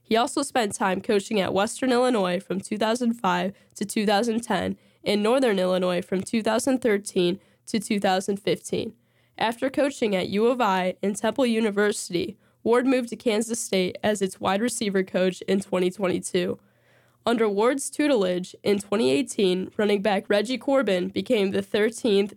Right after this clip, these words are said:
Illini in program's history to record one thousand rushing yards in one season.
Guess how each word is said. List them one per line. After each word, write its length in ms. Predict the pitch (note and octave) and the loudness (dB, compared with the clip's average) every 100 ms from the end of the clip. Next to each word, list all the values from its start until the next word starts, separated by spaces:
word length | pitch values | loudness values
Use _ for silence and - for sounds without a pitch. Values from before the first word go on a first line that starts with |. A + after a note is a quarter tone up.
| - | -2
Illini 560 | A3 G#3+ F#3 F#3 F3+ | 0 0 0 0 -2
in 160 | - G3 | -2 -2
program's 540 | - F#3+ G#3+ A3 A#3+ | 0 0 2 0 0
history 580 | - F3+ - F3+ F3 G3 _ _ - | -2 -2 -2 0 0 -2 _ _ -4
to 100 | A3+ | 0
record 460 | G#3 G3+ G3+ F#3+ - | 0 0 0 0 0
one 280 | G3+ G#3+ | 0 0
thousand 460 | A#3+ G3 F#3+ G3 G#3 | 0 0 0 -2 -2
rushing 380 | F3+ F#3+ G#3+ F#3+ | -2 -2 -2 0
yards 340 | F3 F3+ F#3 | 0 0 -2
in 180 | F#3+ F#3+ | -2 0
one 180 | F3 F#3 | 0 -2
season. 580 | - F3 - D2+ A#3 | -2 -4 -4 -4 -4